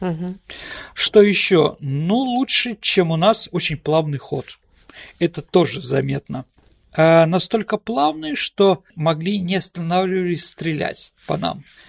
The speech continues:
Speaker 2: Это мы, чтобы стрельнуть, команда "Дорожка", механик-водитель тормозит, после этого выстрел, и снова поехали дальше.
Speaker 1: Это только наши танки? Мне казалось, что раньше все такие были
Speaker 2: Н-,
Speaker 1: танки.
Speaker 2: ну, в основном все танки,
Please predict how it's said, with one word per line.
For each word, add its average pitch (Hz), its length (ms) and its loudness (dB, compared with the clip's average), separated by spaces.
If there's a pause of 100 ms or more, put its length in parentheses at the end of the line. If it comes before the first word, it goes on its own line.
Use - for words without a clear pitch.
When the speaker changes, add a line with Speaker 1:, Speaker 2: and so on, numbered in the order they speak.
(120)
Speaker 2:
Это 170 260 0
мы, 170 320 -2
чтобы 135 300 -4
стрельнуть, 285 680 -6 (160)
команда 139 540 -2
"Дорожка", 156 560 0 (180)
механик-водитель 143 800 -2
тормозит, 143 640 0 (200)
после - 300 0
этого 139 280 2
выстрел, 311 600 4 (360)
и 151 80 -2
снова 277 440 2
поехали 170 520 0
дальше. - 440 -2 (640)
Speaker 1:
Это 175 220 -8
только 190 300 0
наши 269 260 -2
танки? 170 300 -4
Мне 170 120 -4
казалось, 180 340 -4
что 190 180 -2
раньше 180 240 -4
все 190 200 -4
такие 156 320 -12
были 151 320 -12
Speaker 2:
Н-, 208 80 -6
Speaker 1:
танки. 208 320 -2
Speaker 2:
ну, 190 260 0 (100)
в 156 60 -4
основном 170 520 0
все - 320 -2
танки, 147 520 -4